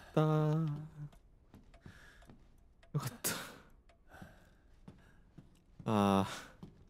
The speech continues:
ー。もう、<laughs> もうすでに限界が来ております。アイテム、アイテム、アイテム、アイテム、アイテム、アイテム、アイテム。おら！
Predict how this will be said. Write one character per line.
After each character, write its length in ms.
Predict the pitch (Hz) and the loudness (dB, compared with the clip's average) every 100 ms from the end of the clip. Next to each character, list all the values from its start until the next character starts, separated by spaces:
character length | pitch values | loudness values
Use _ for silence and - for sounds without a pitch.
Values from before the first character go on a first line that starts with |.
| - - - - - - - 107 | -20 -20 -20 -20 -20 -20 -10 -2
ー。 20 | |
も 160 | 95 107 | -2 -2
う、 40 | |
<laughs> 1500 | - - - - - - - - - - - - - - - - | -6 -12 -16 -20 -20 -20 -20 -20 -16 -14 -12 -12 -14 -18 -18 -8
も 40 | |
う 20 | 95 | -2
す 140 | - | 4
で 140 | 123 | 6
に 100 | 104 | 6
限 300 | 92 101 98 | 4 2 0
界 240 | - 101 98 | 0 2 2
が 200 | 104 - - - | 0 -4 -12 -16
来 100 | - | -4
て 220 | 104 95 - | -2 0 0
お 100 | 95 | 0
り 100 | 92 | 0
ま 140 | 90 | -2
す。 320 | - - - | -2 -2 -2
ア 100 | - | 0
イ 60 | 107 | 0
テ 120 | - | 0
ム、 100 | 90 | -2
ア 80 | 95 | -2
イ 40 | |
テ 120 | 92 92 | -2 -2
ム、 100 | 90 | -2
ア 40 | |
イ 40 | |
テ 120 | 90 92 | -4 -6
ム、 120 | - | -4
ア 80 | 101 | -4
イ 60 | |
テ 80 | 95 | -2
ム、 80 | 92 | -2
ア 40 | 90 | -2
イ 20 | |
テ 80 | 95 | -4
ム、 80 | |
ア 60 | 92 | -4
イ 20 | |
テ 80 | 92 | -4
ム、 80 | 90 | -6
ア 40 | |
イ 20 | 98 | -4
テ 80 | |
ム。 400 | - 117 160 247 | 4 6 8 10
お 20 | |
ら！ 120 | 233 | 10